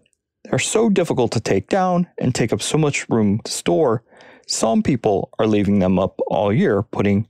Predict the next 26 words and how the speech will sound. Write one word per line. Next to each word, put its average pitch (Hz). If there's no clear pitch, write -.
seasonal 90
outfits 113
on 82
them, 87
as 180
Grandma 196
does 95
with 101
her 107
stone 92
goose, 113
dressing 87
them 92
in 104
apparel 90
appropriate -
for -
each -
holiday. -
The -
skeleton 202
displays 139
also 170
are 107
so 98
popular, 151